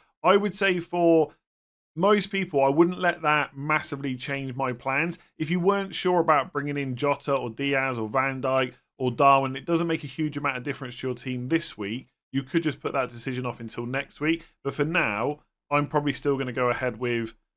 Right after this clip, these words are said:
whatever transfers I eventually end up deciding on, which I'll talk about later on. Maybe the more interesting news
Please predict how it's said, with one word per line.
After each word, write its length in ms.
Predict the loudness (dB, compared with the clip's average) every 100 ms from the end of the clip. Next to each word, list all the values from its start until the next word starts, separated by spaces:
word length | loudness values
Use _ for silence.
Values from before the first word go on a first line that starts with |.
| 0
whatever 300 | 4 4 2
transfers 420 | 2 0 0 0
I 160 | 2 2
eventually 560 | 0 -4 -4 -6 -4
end 180 | -4 -2
up 140 | -4
deciding 460 | -4 -2 0 0 -2
on, 80 | -10
which 140 | -8
I'll 60 | -8
talk 280 | -2 -4 0
about 240 | 0 2
later 340 | 0 -2 0
on. 220 | 2 0 -4 -14 _ _
Maybe 320 | 0 2 2
the 120 | 2 2
more 200 | 4 2
interesting 540 | 2 0 0 -2 -4
news 480 | -2 -2 -2 -4